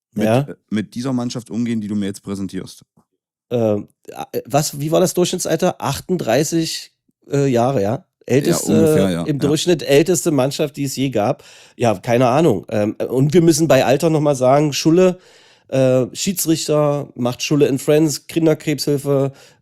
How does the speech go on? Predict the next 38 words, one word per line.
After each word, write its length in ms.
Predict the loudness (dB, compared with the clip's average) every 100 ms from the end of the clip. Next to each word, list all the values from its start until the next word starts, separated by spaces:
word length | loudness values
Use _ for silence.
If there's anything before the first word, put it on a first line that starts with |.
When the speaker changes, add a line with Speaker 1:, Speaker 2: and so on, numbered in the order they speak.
| -2
Speaker 2:
äh, 200 | 0 2
und 240 | 0 -2
Forschung 400 | -2 -2 -2 -4
kümmert 280 | -2 0 0
er 80 | -2
sich 280 | -2 -6
und 100 | -6
so 140 | -6 -2
weiter. 320 | 0 0 0
Wahnsinnig 480 | 0 0 0 -4 -4
engagiert, 680 | -2 0 0 2 2 2
äh, 240 | -2 0 0
teilwe-, 420 | 0 0 0 -2
also 280 | -2 0 0
Ehrenamtler, 800 | 0 -2 -2 -4 0 0 0 -2 -18 _ _
ähm, 480 | -2 0 0 -2 -4 -8 0
teilweise 380 | 2 2 0
bis 160 | -2 -4
zur 100 | -2
Selbstaufgabe, 960 | 0 -2 -2 -2 -2 -2 0 0 0 -2
hatte 260 | -4 -6 -6
vor 240 | -4 -2
wenigen 300 | 0 0 0
Tagen 240 | -2 -2 0
Geburtstag. 500 | -2 -4 -2 -4 -4
Happy 220 | -8 -6
Birthday 360 | -2 -2 -2
von 160 | -4 -4
Musste 240 | -4 -4
Machen, 220 | -4 -4 -6
muss 140 | -8
man 100 | -8
an 80 | -8
dieser 180 | -8 -10
Stelle 240 | -10 -10
auch 120 | -10
nochmal 200 | -8 -8
sagen. 280 | -6 -6 -6